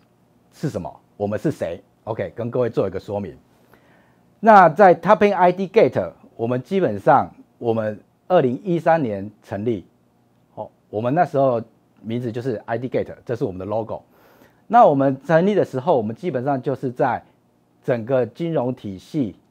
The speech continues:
整个身份认证的时候，我们立志就成为一个专家，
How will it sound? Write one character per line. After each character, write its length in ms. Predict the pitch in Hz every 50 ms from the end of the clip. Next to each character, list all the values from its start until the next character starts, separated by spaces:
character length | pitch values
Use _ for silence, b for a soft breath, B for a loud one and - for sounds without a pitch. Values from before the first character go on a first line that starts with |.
| _ -
整 100 | - 113
个 100 | 104 117
身 300 | 107 - - 160 160 156
份 180 | 165 151 147
认 220 | 151 160 147 123 120
证 160 | 120 123 123
的 80 | 110 -
时 140 | - 110
候， 100 | 110 117
我 60 | 101 90
们 180 | 95 104 117
立 160 | 135 135 117
志 320 | 104 - - 131 107 87 - b b b b b _
就 160 | - 156 131
成 280 | 107 - - 107 101 101
为 300 | 104 101 98 98 104 117 _ _ _ _ _ _ _ _
一 120 | - 107
个 200 | 104 120 104 98
专 240 | 98 95 - 113 113
家， 320 | 104 117 110 107 110 110